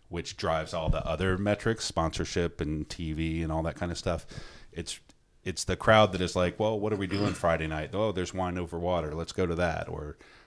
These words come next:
"Oh, you know, it's nightfall. We'll go hear a band." You know, we've got to be in that discussion of, "This is what's happening this weekend. Let's go do that."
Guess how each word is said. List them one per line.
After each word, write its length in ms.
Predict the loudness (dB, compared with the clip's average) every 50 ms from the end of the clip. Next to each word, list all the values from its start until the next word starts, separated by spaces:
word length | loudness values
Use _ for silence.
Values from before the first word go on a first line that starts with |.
| _ -6
"Oh, 240 | -2 0 0 0 0
you 160 | -2 -4 -4
know, 100 | -4 -4
it's 160 | -4 -4 -4 -2
nightfall. 540 | 0 0 -2 -2 -4 -4 -2 -2 -4 -6 -8
We'll 120 | -8 -4
go 260 | -2 -2 -2 -2 -4
hear 240 | -6 -4 -4 -4 -2
a 40 | -2
band." 320 | -2 -2 -2 -2 -4 -4
You 100 | -4 -6
know, 60 | -6 -6
we've 220 | -6 -6 -6 -2
got 300 | -2 -2 -2 -2 -4 -6
to 100 | -10 -10 -10 -12 -16 -18 -18 -20 -20 -20 _ _ _ _ _ _ -8 -4
be 160 | -2 -2 -2
in 280 | -2 -2 -2 -2 -2
that 220 | -2 -2 -4 -4 -6
discussion 600 | -6 -6 -4 -2 -2 -4 -2 -2 -4 -4 -4 -4
of, 280 | -8 -8 -10 -12 -18 -20 -20 -20 -20 -20 _ _ _ -8
"This 180 | -6 -4 -4
is 120 | -4 -4 -4
what's 160 | -4 -2 0
happening 320 | 0 0 0 -2 -4 -6
this 180 | -4 -6 -6 -4
weekend. 460 | -6 -6 -4 -6 -6 -6 -6 -8 -10 -14 -18 -20 -20 -20 -20 -20 -14 -10
Let's 200 | -6 -4 -4 -2
go 180 | 0 0 0 0
do 180 | -2 -4 -6 -2
that." 400 | 0 0 0 0 -2 -6 -6